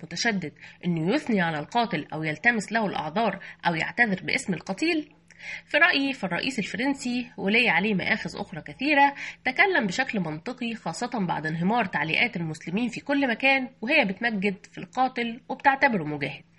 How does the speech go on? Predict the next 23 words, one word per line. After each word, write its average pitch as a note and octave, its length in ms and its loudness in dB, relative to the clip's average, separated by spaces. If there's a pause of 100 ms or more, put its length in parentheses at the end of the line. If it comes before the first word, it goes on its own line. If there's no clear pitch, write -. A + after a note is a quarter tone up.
(240)
أي B3 180 4
إن D4+ 140 2
الأمر G3+ 320 2
لم A#3+ 180 2
يقتصر G#3+ 460 -2
على E3+ 200 4
شاب A3+ 280 0
متشدد G3+ 540 0
أرعن G#3 400 0 (300)
ارتكب B3 360 0
جريمة F3 300 2
شنعاء. C#3+ 380 -4 (600)
أي G#3+ 180 6
مسؤول F3+ 320 -2
سياسي G3 400 0
هيلقي F3+ 320 0
خطبة F#3 300 -2
في E3+ 140 -6
مناسبة F#3+ 320 0
شبيهة D4 480 4 (240)
أتخيل F4 380 4
إن F#3+ 180 2
كلمته G#3 560 0